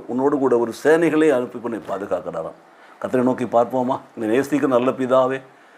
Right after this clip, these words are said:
இந்த காலை வேளையிலே ஆண்டவரே ஸ்தோத்திரம். நாங்கள் புறப்பட்டு செல்லுகிற வழிகளை எல்லாம் உம்முடைய கரத்தில் ஒப்புக் கொடுக்கிறோம்.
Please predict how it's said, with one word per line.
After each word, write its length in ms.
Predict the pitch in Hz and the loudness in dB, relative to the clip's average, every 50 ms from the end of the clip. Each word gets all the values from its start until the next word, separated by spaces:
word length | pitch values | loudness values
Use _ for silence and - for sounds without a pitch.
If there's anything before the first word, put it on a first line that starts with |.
| - _ _ | -20 _ _
இந்த 160 | - 123 131 | -4 -4 -2
காலை 380 | - 139 143 156 165 175 175 160 | 2 4 4 6 6 4 4 2
வேளையிலே 360 | 143 143 151 160 156 156 156 | 4 4 4 4 6 6 6
ஆண்டவரே 480 | 156 147 147 147 151 147 143 147 156 156 - | 4 4 2 0 0 2 2 2 0 0 -2
ஸ்தோத்திரம். 340 | - 123 120 104 110 98 98 98 - _ - - - - - - | -4 -4 -2 -4 -4 -8 -8 -10 -16 _ -20 -20 -20 -20 -14 -4
நாங்கள் 220 | 113 123 143 143 | -2 0 0 0
புறப்பட்டு 500 | 135 143 160 156 170 160 147 170 165 170 | 0 0 2 2 2 2 0 0 0 0
செல்லுகிற 340 | 156 156 151 156 151 147 139 | 0 2 2 4 4 4 4
வழிகளை 540 | 131 123 147 160 165 180 180 170 156 160 160 | 4 4 2 2 2 2 0 0 2 2 2
எல்லாம் 360 | 160 156 160 156 160 170 170 | 2 4 4 2 2 2 2
உம்முடைய 200 | 156 139 127 123 | 2 0 -2 0
கரத்தில் 320 | 120 127 120 123 117 127 127 | 0 0 0 0 0 -2 -2
ஒப்புக் 220 | 123 117 131 123 | -2 -2 -2 -2
கொடுக்கிறோம். 420 | 139 139 131 113 127 127 135 135 | -2 -2 0 0 0 -2 -2 -2